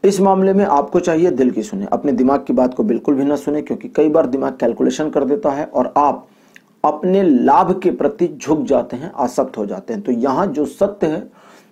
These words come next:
जो न्यायप्रिय है, उसके साथ जाएं, बिल्कुल स्वार्थी होने की ज़रूरत नहीं है, Shortcuts की भी ज़रूरत नहीं है।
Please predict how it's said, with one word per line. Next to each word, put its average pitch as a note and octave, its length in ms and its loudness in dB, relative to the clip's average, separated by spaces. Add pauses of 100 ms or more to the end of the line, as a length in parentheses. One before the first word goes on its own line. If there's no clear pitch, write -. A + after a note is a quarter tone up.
(120)
जो B2+ 200 0
न्यायप्रिय F3+ 680 2
है, F3+ 120 -2
उसके - 340 -8
साथ A#2 220 -10
जाएं, G#2 260 -6
बिल्कुल G#3+ 300 2
स्वार्थी D3+ 400 0
होने B2+ 240 0
की B2+ 100 -4
ज़रूरत A2+ 420 -6
नहीं A#2 180 -20
है, - 140 -20 (800)
Shortcuts G3+ 480 2
की G3 100 0
भी D3 140 2
ज़रूरत A#2 400 0
नहीं G#2+ 160 -6
है। G2+ 140 -10